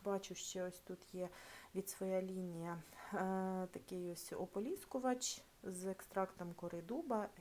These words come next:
хінацеї та розмашки. Непоганий такий ополіскувач і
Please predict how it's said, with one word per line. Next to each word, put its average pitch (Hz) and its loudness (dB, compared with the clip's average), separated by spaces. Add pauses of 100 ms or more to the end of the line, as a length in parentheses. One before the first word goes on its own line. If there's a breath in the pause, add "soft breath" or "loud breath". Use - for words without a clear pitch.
(100)
хінацеї 185 -2
та 208 2
розмашки. 170 -2 (460 loud breath)
Непоганий 254 4
такий - -2
ополіскувач 202 0 (400 loud breath)
і 202 2